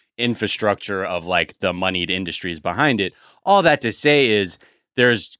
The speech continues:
we're seeing multiple versions of what politicians are and the people who enter politics. There are the people who are just like, "I wanna be the most popular person in my part of the state and run for office,"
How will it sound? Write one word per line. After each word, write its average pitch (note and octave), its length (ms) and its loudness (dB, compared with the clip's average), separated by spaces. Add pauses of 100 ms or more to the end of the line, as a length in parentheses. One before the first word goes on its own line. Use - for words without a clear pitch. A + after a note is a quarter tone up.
(100)
we're A#2+ 140 0
seeing C3+ 560 2
multiple C#3 580 0
versions G#2+ 500 0
of F#2 140 -2
what G2 260 -2
politicians F#2 720 -4
are F2 180 0
and E2 120 -6
the E2+ 60 -8
people F2 300 -8
who E2+ 120 -8
enter E2 240 -8
politics. D#2 640 -8
There F2+ 160 -4
are F2 60 -2
the E2 80 -8
people G2 340 -4
who F#2 80 -6
are F2 80 -4
just F2 220 -8
like, E2 200 -2
"I F2+ 80 -2
wanna A#2 220 -2
be G#2 220 -2
the F#2+ 120 -6
most F2 400 -8 (160)
popular A2 460 0
person A2 340 -2
in F#2+ 80 -2
my F2 160 0
part G2 220 2
of G2 40 -4
the G2+ 100 -2
state F2 420 -4 (260)
and E2+ 160 -6
run F2 200 -4
for G#2 160 0
office," E2 500 -2